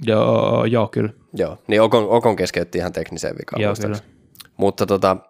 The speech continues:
Speaker 2: niin saanut tarpeekseen siitä, kun Gasly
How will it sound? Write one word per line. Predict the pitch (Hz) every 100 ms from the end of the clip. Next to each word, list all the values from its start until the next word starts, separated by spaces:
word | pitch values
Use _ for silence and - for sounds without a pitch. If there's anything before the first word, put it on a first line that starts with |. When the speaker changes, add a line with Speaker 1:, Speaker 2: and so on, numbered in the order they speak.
| _ _ _ _ _ _ _ _ _ _ _ -
Speaker 2:
niin | 120 113
saanut | 127 117 113
tarpeekseen | 135 123 113 101 - 98
siitä, | 104 98
kun | 98 101
Gasly | 104 104 - 95